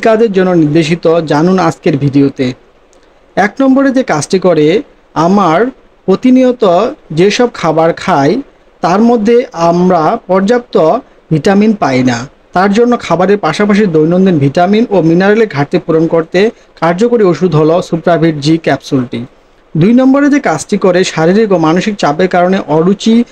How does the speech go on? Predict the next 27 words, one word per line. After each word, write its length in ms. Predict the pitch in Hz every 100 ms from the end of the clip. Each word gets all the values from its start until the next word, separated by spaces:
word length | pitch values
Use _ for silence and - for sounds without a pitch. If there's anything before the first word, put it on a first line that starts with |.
| - -
বা 80 | 147 -
খাবারের 340 | 170 196 208
প্রতি 180 | 208 202
রুচি 280 | 165 151 214 214
না 60 | 214
থাকার 220 | 214 220 214
কারণে 240 | 165 170 160
যে 40 | 156 139
ভিটামিনের 420 | 139 190 220 208
ঘাটতি 280 | 135 139 214 196
হয় 180 | 190 208 - - -
তা 100 | 156 143
রোধ 160 | 143 - -
করে। 180 | 127 117 - _ _ -
তিন 140 | 240 262
নম্বরে 280 | 277 269 269 277
যে 60 | 269
কাজটি 260 | 151 - 208 202
করে 200 | 151 160 240 _ _ 175
তা 100 | 196 208
হলো 200 | 190 156 160
দীর্ঘমেয়াদী 540 | 180 196 226 240 240 220
রোগ 200 | 160 156 185 185
ও 20 | -
সংক্রমণজনিত 720 | 175 196 233 240 226 196 196 196 156
রোগ 120 | 156 -
থেকে 140 | 170